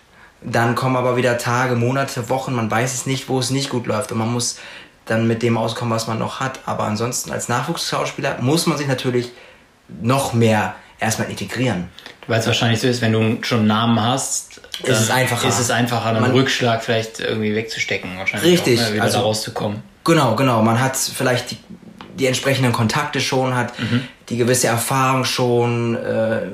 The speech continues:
Speaker 1: ist jahrelang in der Branche tätig und, ähm, weiß vielleicht auch schon dadurch,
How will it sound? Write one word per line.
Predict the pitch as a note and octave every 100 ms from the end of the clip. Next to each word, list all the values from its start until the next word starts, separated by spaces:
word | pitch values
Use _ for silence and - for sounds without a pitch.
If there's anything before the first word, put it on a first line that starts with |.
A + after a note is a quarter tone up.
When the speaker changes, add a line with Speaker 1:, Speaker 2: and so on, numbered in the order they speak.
| A#2+
Speaker 1:
ist | A#2+ -
jahrelang | A#2+ B2 B2+ B2 A#2
in | A#2+
der | A#2+
Branche | A2 G#2+ A2 A#2 A2+
tätig | G#2+ A2 G2+ G2 - - - -
und, | A2 G2+ F#2+ -
ähm, | - F#2+ F#2+ F#2 - - -
weiß | A#2+ B2+
vielleicht | - C3 B2+
auch | A#2+ A2 G#2 A#2+ A#2
schon | - C3+ B2+
dadurch, | A2+ A#2 B2+ D3+ -